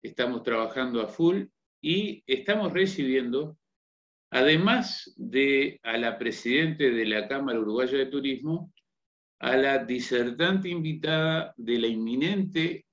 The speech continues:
cuarta charla, perdón, cuarta edición del ciclo de charlas magistrales que estamos llevando adelante. Evidentemente estamos hablando de Marina Cantera, a quien le damos los muy buenos días.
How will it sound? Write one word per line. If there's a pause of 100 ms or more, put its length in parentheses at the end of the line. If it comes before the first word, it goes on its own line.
(140)
cuarta
charla, (960)
perdón, (500)
cuarta
edición
del
ciclo
de
charlas
magistrales (580)
que
estamos
llevando
adelante. (380)
Evidentemente
estamos
hablando
de
Marina
Cantera,
a
quien
le
damos
los
muy
buenos
días.